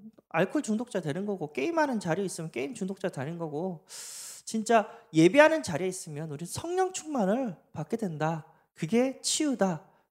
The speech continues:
그래서 은혜 받아라. 어, 은혜의 자리에 있어라. 우리는 여기에 방향을 맞췄습니다. 그래서 기도하는 뜰, 어, 우리 교회와 각 부서와 우리 산업 현장에 있어야 될 줄 믿습니다. 세 번째는 뭐냐면 아이들의 뜰이에요.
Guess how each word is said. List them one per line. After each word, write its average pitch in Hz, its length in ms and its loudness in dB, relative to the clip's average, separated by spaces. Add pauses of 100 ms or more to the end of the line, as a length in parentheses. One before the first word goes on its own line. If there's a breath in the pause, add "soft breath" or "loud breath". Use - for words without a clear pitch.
(140)
그래서 147 380 -6
은혜 214 220 4
받아라. 131 480 -2 (840 loud breath)
어, 131 260 -4
은혜의 208 320 4
자리에 143 320 -2
있어라. 113 540 -6
우리는 139 280 -6
여기에 143 460 -2
방향을 139 520 -8
맞췄습니다. 120 840 -12 (260)
그래서 127 180 -10 (540 soft breath)
기도하는 156 540 2
뜰, 175 300 0 (240)
어, 110 260 -6
우리 127 220 -6
교회와 143 380 -4
각 - 260 -12
부서와 117 420 -10
우리 127 200 -2
산업 190 340 -6
현장에 156 320 -8
있어야 117 240 -8
될 110 140 -10
줄 120 160 -14
믿습니다. 123 600 -6 (460 loud breath)
세 262 220 4
번째는 277 420 4
뭐냐면 185 560 2 (300)
아이들의 226 640 2
뜰이에요. 160 320 -2